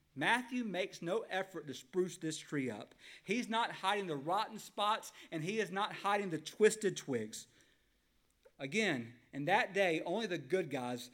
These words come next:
made it in the list. But here Matthew is just, le-, just bringing it all out. I read a story this week about a very prominent family who commissioned a professional biographer to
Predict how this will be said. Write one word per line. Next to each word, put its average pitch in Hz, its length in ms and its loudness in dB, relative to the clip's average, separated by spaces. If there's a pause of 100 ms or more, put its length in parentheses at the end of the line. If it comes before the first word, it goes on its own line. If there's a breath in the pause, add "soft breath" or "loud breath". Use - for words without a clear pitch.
(200 soft breath)
made 160 220 4
it 180 140 -2
in 156 120 0
the 151 40 2
list. 135 520 -4 (1500)
But 117 80 -10
here 202 160 2
Matthew 185 380 2
is 135 80 0
just, 135 100 -6
le-, 143 280 0 (380)
just 143 240 -12
bringing 175 280 2
it 156 120 -2
all 175 280 6
out. 165 100 4
I 160 60 2
read 226 320 2 (200 loud breath)
a 165 80 -4
story 214 360 8
this 208 180 2
week 160 220 0
about 151 180 0
a 139 40 0
very 185 420 -2
prominent 196 640 -6
family 123 340 -2 (760)
who 190 120 0
commissioned 220 540 6
a 185 80 4
professional 214 520 2
biographer 180 640 4
to 160 300 0